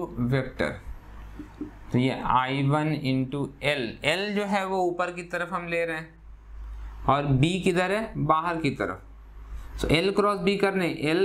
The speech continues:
इधर की तरफ और B इधर की तरफ, so, L cross B करेंगे तो इधर आएगा force, ठीक है। तो L into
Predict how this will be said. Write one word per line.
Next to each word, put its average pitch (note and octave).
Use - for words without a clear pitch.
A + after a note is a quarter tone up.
इधर E3+
की F3+
तरफ F#3+
और E3+
B E3+
इधर E3+
की D#3+
तरफ, A2+
so, C3+
L D#3
cross E3
B E3
करेंगे E3
तो D#3+
इधर E3
आएगा C#3
force, A#2
ठीक C3
है। A2
तो -
L D3+
into D3